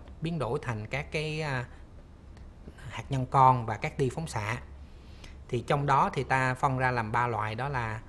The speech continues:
phóng xạ beta, phóng xạ của alpha và phóng xạ gamma. Rồi ta đã so sánh các cái loại tia này và chúng ta rút ra được là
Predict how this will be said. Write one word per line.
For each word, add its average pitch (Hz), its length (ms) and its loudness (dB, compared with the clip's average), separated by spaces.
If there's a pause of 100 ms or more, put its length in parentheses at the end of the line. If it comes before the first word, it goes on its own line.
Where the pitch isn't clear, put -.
(140)
phóng 170 140 -4
xạ 107 220 -4
beta, 123 600 2 (320)
phóng 156 220 -4
xạ 107 400 -2
của 117 360 -2 (160)
alpha 127 640 0 (280)
và 101 140 -2
phóng 147 180 -6
xạ 107 220 -4
gamma. 123 400 0 (760)
Rồi 113 200 0
ta 127 200 2
đã 131 100 2
so 135 220 2
sánh 151 320 0
các 180 200 0
cái 165 100 -2
loại 117 160 -2
tia 123 180 2
này 113 260 -2 (760)
và 113 260 2
chúng 175 220 -2
ta 127 140 2
rút 175 220 -2
ra 131 140 2
được 110 380 -2
là 110 340 -2